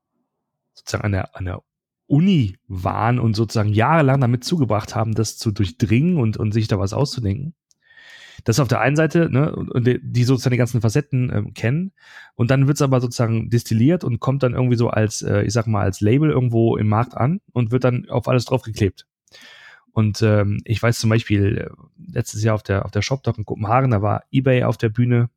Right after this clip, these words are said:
also nicht, nicht die ganze Firma, also jemand von <laughs> eBay auf der Bühne und hat einfach mal dieses A-I-Logo mal so auf eBay draufgeklebt. So, eBay ist jetzt auch A I und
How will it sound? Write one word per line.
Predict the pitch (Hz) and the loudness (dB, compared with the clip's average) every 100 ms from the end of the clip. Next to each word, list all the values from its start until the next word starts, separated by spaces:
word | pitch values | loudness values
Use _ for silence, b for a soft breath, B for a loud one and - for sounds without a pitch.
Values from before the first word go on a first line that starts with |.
| - | -8
also | 101 | -6
nicht, | 98 98 _ _ 107 | -4 -6 _ _ -20
nicht | 107 - | -20 -14
die | |
ganze | - 117 - | -2 -2 0
Firma, | - 131 | 0 2
also | 110 113 | 2 0
jemand | 110 104 | 0 -2
von | - 110 | -2 -2
<laughs> | |
eBay | 120 135 | 0 0
auf | 120 107 | 0 -2
der | 110 | -2
Bühne | 117 123 113 B B B B | 0 0 -2 B B B B
und | 110 | -6
hat | 120 | -2
einfach | 131 120 | 2 2
mal | 113 | 4
dieses | 107 98 | 2 0
A-I-Logo | - 107 98 101 98 - - 117 107 | -2 -2 0 0 -2 -8 -6 -4 -2
mal | 98 92 | -2 -2
so | 92 90 _ _ - | -4 -8 _ _ -2
auf | 147 135 | 0 2
eBay | 143 127 | 2 4
draufgeklebt. | 117 110 - - 95 - | 2 -2 -6 -8 -6 -6
So, | 92 - _ | -8 -8 _
eBay | 175 165 | 2 2
ist | 147 135 | 2 -2
jetzt | 123 | -2
auch | 113 | 0
A | 110 113 123 | 0 2 2
I | 123 | 0
und | 104 | -2